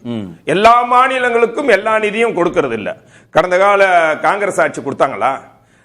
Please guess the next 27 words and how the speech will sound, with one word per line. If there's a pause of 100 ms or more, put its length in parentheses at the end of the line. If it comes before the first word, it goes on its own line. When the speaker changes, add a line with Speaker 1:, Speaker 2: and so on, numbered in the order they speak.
Speaker 2:
நம்ம
சுனாமி
ஏற்பட்ட
போது
கூட
காங்கிரஸ்
ஆட்சி
கொடுக்கல
சார். (200)
சென்னை
வெள்ளம்
ஏற்பட்ட
போது
கூட
தென்
தமிழ்நாடு
கேட்டதை
பத்து
சதவீதம்
கொடுத்தாங்க
சார். (300)
இதெல்லாம்
இது
ஏதோ
நம்ம (400)
மத்திய
அரசாங்கத்தோட,